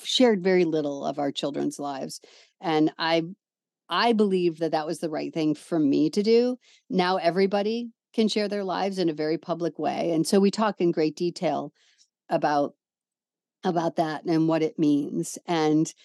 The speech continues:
the reason I bring this up as a follow-up is because just last week, again, on Officially McConaughey, Matthew McConaughey's,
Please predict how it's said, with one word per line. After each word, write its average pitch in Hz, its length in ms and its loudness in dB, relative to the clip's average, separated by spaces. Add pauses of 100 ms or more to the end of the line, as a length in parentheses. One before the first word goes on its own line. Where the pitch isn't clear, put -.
(500)
the 180 120 0
reason 208 300 4
I 175 100 2
bring 175 200 2
this 170 180 0
up 165 160 -2
as 165 120 -6
a 147 60 -4
follow-up 196 720 -6 (180)
is 185 200 2
because 170 760 0 (1300)
just 196 640 0
last 160 440 -4
week, 156 260 -2
again, 170 720 -2 (580)
on 151 340 0
Officially 175 520 0
McConaughey, 156 840 -4
Matthew 170 340 0
McConaughey's, 151 960 -2